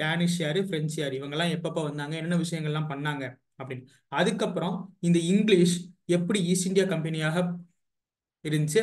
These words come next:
அப்புறம் எப்படி வந்து British rule அப்படின்றது இங்க expansion ஆச்சு அப்படின்றத சொல்றாங்க. அதுக்கு மீனிங் அவங்க என்ன கொடுத்துட்டாங்க அப்படின்னா, இந்த Carnatic War அப்படின்றத கொடுத்துட்டாங்க. அப்ப இந்த Carnatic வாராக இருக்கலாம், ஆங்கிலோ இந்தோ வாராஸா இருக்கலாம். ஓகேங்களா? அடுத்து வரக்கூடிய,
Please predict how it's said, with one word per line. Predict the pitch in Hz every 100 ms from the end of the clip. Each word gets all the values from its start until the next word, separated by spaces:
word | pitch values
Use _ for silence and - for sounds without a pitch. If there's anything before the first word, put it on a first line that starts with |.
| 196
அப்புறம் | 175 196 180
எப்படி | 175 175 214
வந்து | 196
British | 185 180 196 214 202
rule | 190
அப்படின்றது | 156 151 156 190
இங்க | 175 147
expansion | 139 - 175 175 143
ஆச்சு | 139 156
அப்படின்றத | 147 139 139 147
சொல்றாங்க. | 135 131 135 156 226 - - - 160
அதுக்கு | 226 226 185
மீனிங் | 196 208 208
அவங்க | 175 175
என்ன | 180
கொடுத்துட்டாங்க | 170 165 156
அப்படின்னா, | 156 147 185 233
இந்த | 175
Carnatic | 160 165 196 196 190 147
War | 143 139
அப்படின்றத | 135 135 139 156
கொடுத்துட்டாங்க. | 143 - 120 - _ _ _ -
அப்ப | 160 170 175 175 - -
இந்த | 156 156
Carnatic | 156 185 175 170
வாராக | 156 156
இருக்கலாம், | 151 151 147 151 - _
ஆங்கிலோ | - 151 185 185 190 185 - - _ -
இந்தோ | 165 160
வாராஸா | 156 156 156 156
இருக்கலாம். | 143 135 139 139 - _ -
ஓகேங்களா? | 156 156 160 - - _ _ _ _ _ -
அடுத்து | 151 156
வரக்கூடிய, | 160 170 170